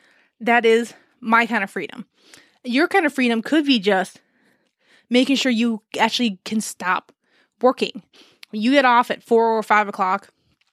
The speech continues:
everything is turned down and you get to go home and do what you want to do. Hang with your kids. Sit and read. Binge watch T V. That can be your dream. There's nothing wrong with actually just sitting there and binging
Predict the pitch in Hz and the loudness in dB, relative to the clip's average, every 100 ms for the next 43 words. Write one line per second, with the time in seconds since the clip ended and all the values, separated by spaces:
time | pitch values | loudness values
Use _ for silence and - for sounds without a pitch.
0 | _ - 277 269 254 254 247 - 240 214 | _ -14 -2 0 2 2 0 -4 -2 0
1 | 208 208 196 202 254 262 240 240 233 214 | 0 0 -2 -2 0 0 -2 0 -2 -2
2 | 196 - 220 220 202 202 208 208 196 196 | -6 -6 -6 -4 -6 -6 -6 -6 -6 -8
3 | - _ _ _ _ - 214 208 208 214 | -10 _ _ _ _ -4 -2 0 -4 0
4 | 311 220 - - - _ _ _ _ _ | 2 2 0 -14 -20 _ _ _ _ _
5 | _ _ _ _ _ - - 254 254 254 | _ _ _ _ _ -10 -2 0 2 2
6 | 285 156 190 - _ _ _ - 262 254 | 2 0 -8 -16 _ _ _ -2 0 0
7 | 233 247 - - 240 233 175 - - - | 2 0 -2 -2 -2 0 -6 -12 -10 -2
8 | 302 - 330 302 262 262 247 214 226 180 | 0 2 2 2 2 2 2 -2 -4 -4
9 | 202 202 233 269 254 180 180 175 190 226 | -4 0 0 2 0 0 0 0 -2 -4
10 | - _ _ - _ 226 226 196 196 226 | -8 _ _ -20 _ 0 2 2 0 -2
11 | 208 220 - 233 214 214 202 214 202 208 | 0 -2 0 -2 0 2 2 2 2 0
12 | 208 202 196 | 0 -4 -6